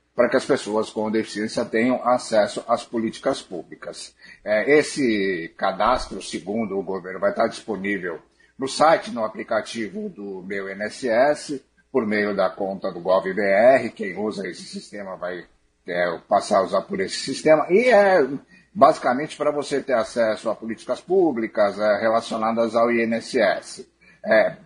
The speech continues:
segundo o governo, num primeiro momento, as pessoas vão fa-, é, usar esse sistema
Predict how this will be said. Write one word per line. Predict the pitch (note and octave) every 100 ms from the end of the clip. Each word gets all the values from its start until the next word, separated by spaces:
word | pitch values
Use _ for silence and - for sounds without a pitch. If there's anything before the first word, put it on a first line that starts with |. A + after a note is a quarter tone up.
| _
segundo | - C#3+ C3 D3 G#3+ G3 C#3+
o | B2+
governo, | A#2+ A2 G2+ C3+ D#3 D3 - _ -
num | C3 G3+ F#3
primeiro | E3 C#3+ C#3
momento, | C3+ B2+ A#2 A2+ G#2
as | G#2 -
pessoas | A#2 - B2 A#2 G2+
vão | F#2+ A2+ A2 _
fa-, | G#2 G2 G2+
é, | G2 F#2+
usar | G#2 A2 B2 C3+ D3 - - _
esse | A2+ -
sistema | - A2+ - G#2 F2+ -